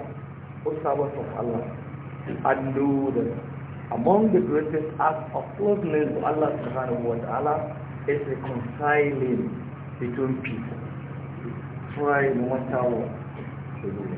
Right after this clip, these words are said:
And that division is a cause of Allah, that is God, anger, and the removal of His blessing. Allah subhanahu wa ta'ala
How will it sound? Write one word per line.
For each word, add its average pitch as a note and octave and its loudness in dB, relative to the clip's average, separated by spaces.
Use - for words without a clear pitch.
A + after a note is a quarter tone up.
And B2 0
that G3 6
division B2 -4
is - -6
a A#2+ -2
cause D#3+ -2
of B2 -4
Allah, A#2 -2
that - -2
is - -8
God, A#2+ 6
anger, C3+ 2
and B2+ 2
the C3+ 6
removal F3+ 8
of - -2
His E3 -2
blessing. B3+ 4
Allah G3 4
subhanahu E3 2
wa C#3 4
ta'ala B2 0